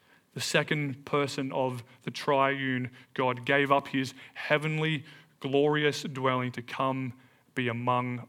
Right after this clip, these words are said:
us as one of us. He took on our finite flesh and all of its hardships and all of its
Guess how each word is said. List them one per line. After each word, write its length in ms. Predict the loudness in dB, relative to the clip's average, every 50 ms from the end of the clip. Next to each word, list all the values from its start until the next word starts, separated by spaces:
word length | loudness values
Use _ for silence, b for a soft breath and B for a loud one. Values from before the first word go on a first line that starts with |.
| -4
us 400 | -2 -2 -2 -4 -6 -10 -10 -12 -10 _
as 440 | -4 -2 -2 -2 -4 -6 -8 -12 -14 -16 _ _ _ _ _ -6
one 160 | -4 -4 -4
of 120 | -4 -6 -8
us. 500 | -10 -10 -14 -16 -16 -14 -14 -16 -16 -18 _ _ _ _ _ _ _ _ _ _ _ _
He 140 | _ -8 -6
took 280 | -4 -2 -2 0 4 4
on 300 | 4 4 4 2 0 -4 B B B 0
our 220 | 4 4 4 4 4
finite 680 | 0 -2 0 2 4 4 4 2 2 2 2 0 -2 -6 b b b b b b
flesh 840 | -14 -12 -10 -8 -4 -2 -2 -2 -2 -6 -8 -8 -6 -6 -8 -10 b b b b b _
and 260 | -2 -2 0 -2 -4 B B B B B _ 0
all 360 | 2 6 8 8 10 10 8
of 140 | 8 6 4
its 180 | 0 0 -2 -6 -6
hardships 1040 | -6 2 4 6 8 8 8 6 2 -2 -2 0 0 0 0 -2 -6 -6 -6 -8 B B B B -2
and 160 | 0 2 4
all 280 | 6 6 8 8 6
of 120 | 6 4 4
its 260 | 2 0 -2 -8 B